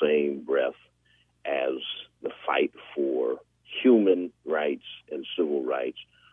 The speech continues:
for, of African Americans in this country. Um, and I understand the,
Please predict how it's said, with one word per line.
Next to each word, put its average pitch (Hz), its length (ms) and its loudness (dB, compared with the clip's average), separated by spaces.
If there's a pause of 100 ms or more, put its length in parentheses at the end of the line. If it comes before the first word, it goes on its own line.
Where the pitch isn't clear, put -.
(180)
for, 71 220 0
of 67 140 -4
African 65 340 -2
Americans 62 580 -6
in 65 160 -6
this 57 120 -6 (120)
country. - 300 -12 (140)
Um, - 300 -8
and 73 160 -2
I 69 120 -4
understand 73 800 0
the, 69 300 -12